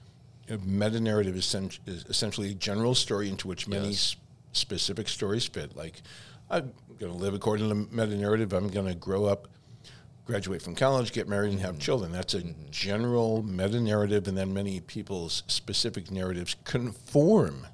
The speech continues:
Speaker 1: to
Speaker 2: To
Speaker 1: that
Speaker 2: the
Speaker 1: narrative. Well,
Speaker 2: Mm-hmm.
Speaker 1: Christianity is a meta-narrative.
Speaker 2: Indeed.
Speaker 1: And postmodernism says that none of those are credible. Now, there is a,
Speaker 2: Mm-hmm.
Speaker 1: a Christian stream of postmodernism, which is just purely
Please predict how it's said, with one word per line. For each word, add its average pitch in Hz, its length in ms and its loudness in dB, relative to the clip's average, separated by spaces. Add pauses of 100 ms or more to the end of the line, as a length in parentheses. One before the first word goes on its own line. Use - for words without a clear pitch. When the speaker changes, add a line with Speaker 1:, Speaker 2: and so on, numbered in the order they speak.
(120)
Speaker 1:
to - 100 0
Speaker 2:
To - 60 -6
Speaker 1:
that 87 200 -2
Speaker 2:
the - 60 -12
Speaker 1:
narrative. 87 320 -8
Well, 117 120 4
Speaker 2:
Mm-hmm. - 80 -10
Speaker 1:
Christianity 147 640 -2
is 98 120 0
a 107 140 0
meta-narrative. 95 1040 -2 (180)
Speaker 2:
Indeed. 80 420 -12 (520)
Speaker 1:
And 113 580 0 (1800)
postmodernism 123 800 2
says 104 460 0
that 95 320 -2
none 110 340 2
of 135 140 0
those 107 200 2
are 92 120 0
credible. 87 480 -2
Now, 95 120 -2
there 95 180 -2
is 95 160 0
a, 87 80 -2
Speaker 2:
Mm-hmm. 85 280 -8
Speaker 1:
a 98 60 -8
Christian - 720 -2
stream 95 460 0
of 85 140 -6
postmodernism, 80 880 -4
which 78 200 -10
is 78 120 -10
just - 320 -10
purely 85 600 -6